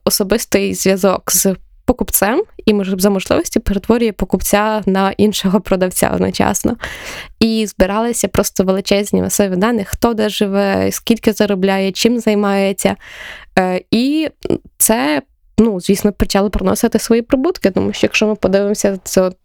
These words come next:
ну, Avon — це була одна з компаній, котра просто чудово використала цей механізм і ме-, ну, взагалі роботу мережевого маркетингу.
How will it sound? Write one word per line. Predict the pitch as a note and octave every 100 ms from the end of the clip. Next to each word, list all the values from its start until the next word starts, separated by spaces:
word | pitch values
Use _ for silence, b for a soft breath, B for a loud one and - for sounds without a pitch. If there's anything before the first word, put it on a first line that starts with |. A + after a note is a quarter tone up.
| -
ну, | G#3 -
Avon — | G3 F#3+ G3
це | G3
була | F#3 F#3+
одна | - F#3+ F#3+
з |
компаній, | - G3 G3+ G3 G3+ -
котра | G3 G3
просто | F#3 F#3+ -
чудово | F#3+ G3+ G#3 G3
використала | F#3 F#3 - F#3+ - F#3+ F#3
цей | - - - G3+
механізм | G3+ G3 G3 G#3+ F4+ C4+
і | - F#3+ - B B B -
ме-, | G3 -
ну, | G#3+ - -
взагалі | F#3+ G#3 G3+
роботу | F3 F3+ F#3 F#3
мережевого | F3+ F#3+ F#3 F3+ F3+
маркетингу. | F#3 F#3 - F#3 - F#3+